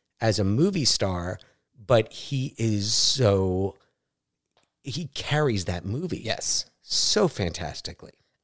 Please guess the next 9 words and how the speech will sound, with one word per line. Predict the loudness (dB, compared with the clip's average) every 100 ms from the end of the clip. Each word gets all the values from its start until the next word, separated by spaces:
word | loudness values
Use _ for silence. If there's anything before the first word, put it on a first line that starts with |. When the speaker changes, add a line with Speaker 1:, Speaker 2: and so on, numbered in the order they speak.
| -8
Speaker 2:
Absolutely. | -2 0 0 -4 -8 -12 -10
You're | -2 0
not | 0
gonna | -2
hear | -2 -2 -4 -8 _ _
many | -8 -6
people | -6 -6 -4
argue | -4 -4 -6 -8
that. | -8 -12